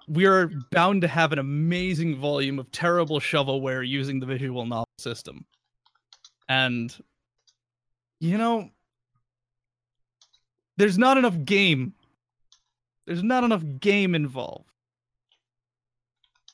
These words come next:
There's not enough game involved.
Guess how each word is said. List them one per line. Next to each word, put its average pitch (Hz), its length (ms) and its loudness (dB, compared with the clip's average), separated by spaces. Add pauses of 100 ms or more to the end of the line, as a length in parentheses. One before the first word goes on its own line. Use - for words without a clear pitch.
(1080)
There's 165 160 -6
not 247 80 2
enough 214 200 -4 (180)
game 156 300 2
involved. 76 640 -12